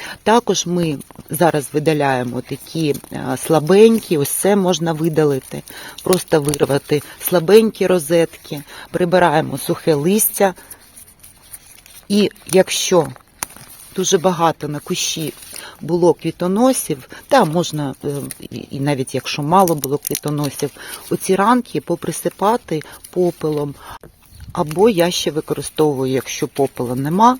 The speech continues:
корицю. Воно, вона теж гарно дезінфікує оці наші ранки. Отак проходимося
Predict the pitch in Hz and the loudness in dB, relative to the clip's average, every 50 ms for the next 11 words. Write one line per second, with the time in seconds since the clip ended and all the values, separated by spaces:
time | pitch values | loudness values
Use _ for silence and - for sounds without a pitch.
0 | - - - 208 190 170 147 120 110 - - - - 120 - _ 147 156 151 165 | -4 4 4 6 6 6 2 -2 -4 -10 -10 -8 -8 -8 -8 _ -6 -2 0 0
1 | 180 156 _ _ - 135 143 165 165 165 156 143 - _ - - - 226 240 - | 0 0 _ _ -8 -2 -2 0 0 0 -2 -2 -4 _ 0 2 4 4 2 2
2 | - - - - - - - - - 160 139 123 156 165 165 170 190 208 214 214 | 0 -4 -12 -20 -20 -20 -20 -10 -8 -8 -4 0 2 4 4 4 4 4 2 2
3 | 220 220 - - - - - - 156 165 165 151 170 160 135 - - - - - | 2 0 -2 -10 -20 -14 -10 -2 -2 0 2 2 0 -2 -2 -4 -10 -10 -10 -6
4 | - 180 196 214 214 214 202 180 - - 151 - - - - 185 190 208 202 - | -2 0 2 6 6 6 4 4 -2 -6 -8 -6 -8 -2 -2 0 0 0 -2 -4
5 | - - - - - - - - 170 165 170 175 - - - 180 170 156 - - | -8 -8 -8 -16 -20 -20 -18 -8 -4 -2 -2 0 0 0 0 0 -2 -2 -8 -16
6 | - - - - - - - _ _ _ - - - - - - - - - - | -20 -20 -20 -20 -20 -20 -20 _ _ _ -20 -20 -20 -20 -20 -20 -20 -20 -20 -20
7 | - - - - _ - - - - 160 135 127 131 - - - 143 131 - - | -20 -20 -20 -20 _ -20 -6 0 2 2 2 2 -2 -6 -10 -14 -14 -14 -14 -20
8 | _ - - - - - - - - - - _ _ _ _ _ _ - - - | _ -20 -20 -20 -20 -20 -20 -20 -20 -20 -20 _ _ _ _ _ _ -14 0 0
9 | 220 226 - - - 180 - - 196 185 151 170 151 151 151 147 - - - 151 | 0 0 2 0 -2 -2 2 6 4 6 6 4 0 0 -2 -4 -2 -2 -4 -4